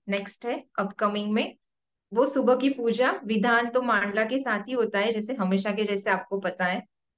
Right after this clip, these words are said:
तो अपन रंगोली से या चावल से या धान्य से, जैसे भी अनुकूलता हो, वैसे ही एक छोटा सा मांडला करेंगे। और मैं चाहती हूँ कि जैसे अपने शांति, शांति अष्टक स्तोत्र से दीप आराधना की,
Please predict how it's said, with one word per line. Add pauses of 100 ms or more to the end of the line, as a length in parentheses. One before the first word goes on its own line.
(300)
तो
अपन
रंगोली
से
या
चावल
से
या
धान्य
से, (360)
जैसे
भी
अनुकूलता
हो,
वैसे
ही
एक
छोटा
सा
मांडला
करेंगे। (460)
और
मैं
चाहती
हूँ
कि
जैसे
अपने
शांति,
शांति
अष्टक
स्तोत्र
से
दीप
आराधना
की,